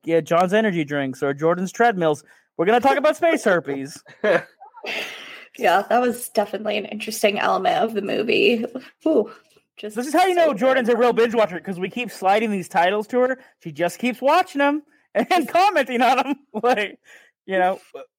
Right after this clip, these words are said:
Speaker 1: I wonder, Dave, what do you think is, we're gonna get to the breaking point where she's like, "Why did you guys make me watch this?"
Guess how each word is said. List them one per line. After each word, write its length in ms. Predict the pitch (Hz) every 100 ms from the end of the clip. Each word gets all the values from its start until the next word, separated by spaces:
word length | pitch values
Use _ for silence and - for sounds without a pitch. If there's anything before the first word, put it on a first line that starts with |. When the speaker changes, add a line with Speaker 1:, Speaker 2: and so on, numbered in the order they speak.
| _
Speaker 1:
I 80 | 226
wonder, 440 | 294 330 233 202
Dave, 340 | 208 277 208 165
what 140 | 233
do 60 | 330
you 60 |
think 200 | 339 320
is, 80 | 254 -
we're 120 | 240
gonna 140 | 240
get 140 | 233 233
to 60 |
the 80 | 202
breaking 300 | 165 196 202
point 160 | 208 180
where 120 | 165
she's 180 | 156 170
like, 220 | 151 143
"Why 240 | - 139 156
did 160 | 175
you 60 | 165
guys 220 | 160 156
make 200 | 165 156
me 60 | 160
watch 320 | 156 165 -
this?" 340 | 90 120 -